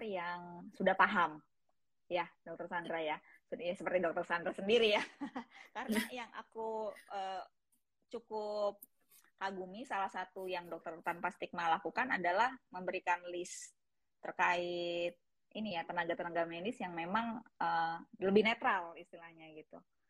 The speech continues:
Speaker 2: Mm-mm.
Speaker 1: Nggak, tidak mencoba.
Speaker 2: Tapi listnya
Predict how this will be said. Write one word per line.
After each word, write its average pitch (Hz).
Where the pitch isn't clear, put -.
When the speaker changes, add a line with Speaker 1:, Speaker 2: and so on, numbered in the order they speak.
Speaker 2:
Mm-mm. 175
Speaker 1:
Nggak, 139
tidak 214
mencoba. 202
Speaker 2:
Tapi 339
listnya 330